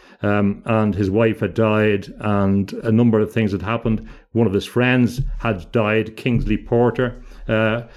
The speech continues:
just before he went, although there's another theory that he, he, he disappeared deliberately. He was a, a professor at Harvard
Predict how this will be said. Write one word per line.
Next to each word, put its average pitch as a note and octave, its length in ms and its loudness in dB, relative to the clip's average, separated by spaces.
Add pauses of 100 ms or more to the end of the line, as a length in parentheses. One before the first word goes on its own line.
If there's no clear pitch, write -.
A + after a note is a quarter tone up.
(260)
just A#2+ 200 -2
before A#2 340 2
he G2+ 60 2
went, B2 360 -2 (120)
although G#2 240 2
there's F#2+ 200 0
another G2+ 440 0 (340)
theory A2+ 460 2
that G2+ 220 -2
he, F#2+ 220 -2
he, A2 240 -2
he G2+ 560 0 (120)
disappeared A#2 540 0
deliberately. A2+ 680 0 (140)
He G#2+ 140 0
was G2+ 160 0
a, G#2 80 0 (100)
a G2+ 60 -2
professor G#2+ 480 -2
at F#2+ 80 -2
Harvard G#2+ 480 -2